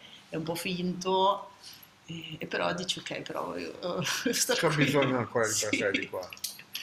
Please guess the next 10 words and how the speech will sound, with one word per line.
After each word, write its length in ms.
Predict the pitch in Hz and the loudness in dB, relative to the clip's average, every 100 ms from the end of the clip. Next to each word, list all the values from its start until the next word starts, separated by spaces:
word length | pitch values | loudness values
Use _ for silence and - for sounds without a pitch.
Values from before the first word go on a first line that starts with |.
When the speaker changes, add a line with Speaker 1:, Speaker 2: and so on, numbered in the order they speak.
| - - - - | -10 -14 -20 -18
Speaker 1:
Sì. 320 | - 180 156 - - - - - - - - - _ _ _ - - | -10 -4 0 0 -2 -8 -18 -20 -18 -18 -20 -20 _ _ _ -10 -6
Speaker 2:
Yes. 480 | 110 95 107 - - - - - - - - - | -4 -4 -4 -8 -10 -16 -20 -20 -20 -20 -16 0
Tra 200 | 135 131 | 4 6
le 180 | 139 | 4
tante 380 | 131 156 135 131 | 4 2 2 0
cose 320 | 135 131 110 | 2 2 2
che 140 | 85 120 | 2 2
hai 80 | 120 | 4
detto, 640 | 127 123 123 143 131 131 127 | 2 0 0 0 0 0 0
io 220 | 120 | 2